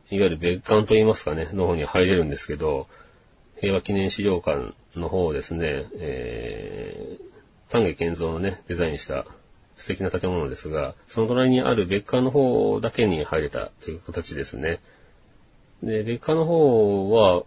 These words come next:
またこちらもリニューアルされてまして、非常に綺麗になってました。えー、展示物もデジタル方式で見せたりとか、被害者の方のね、衣服とか、そういったものは展示は非常にコンパクトになってまして、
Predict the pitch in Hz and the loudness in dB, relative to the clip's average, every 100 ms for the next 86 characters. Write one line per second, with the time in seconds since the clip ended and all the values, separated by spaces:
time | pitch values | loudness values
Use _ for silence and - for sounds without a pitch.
0 | - 110 - 110 120 113 107 113 123 95 | -2 -2 -2 0 4 4 4 4 4 4
1 | 87 78 78 78 - 87 82 - 98 101 | 0 -4 -4 -6 -6 -4 -4 -4 -4 -2
2 | 98 92 117 104 73 - 76 71 71 67 | -2 -4 -2 -2 -2 -6 -8 -8 -6 -8
3 | - - - _ _ _ _ - - 85 | -10 -20 -20 _ _ _ _ -20 -12 -8
4 | 71 65 - 117 120 113 92 90 90 80 | -8 -8 -6 -2 0 -2 -2 0 2 0
5 | 78 101 98 104 98 95 98 95 104 90 | 0 -4 0 2 2 2 0 2 0 0
6 | - 80 78 - - 64 55 - 57 50 | -4 -8 -8 -8 -10 -10 -12 -10 -10 -12
7 | - _ _ - 113 117 113 95 80 - | -18 _ _ -12 -4 0 0 0 -4 -6
8 | 90 80 87 95 - _ - 98 - 85 | -6 -4 -4 -4 -8 _ -6 -6 -6 -10
9 | 76 - 71 - 107 127 131 131 110 82 | -8 -6 -6 -4 -2 0 2 4 4 4
10 | 80 - - 98 90 92 90 95 92 92 | 2 -4 -8 -6 -2 -4 -2 -2 -2 -2
11 | 92 - - 113 95 - - 76 69 76 | -4 -6 -4 -4 -2 -4 -4 -6 -6 -8
12 | - 78 69 - - 87 73 | -8 -10 -8 -10 -6 -4 -4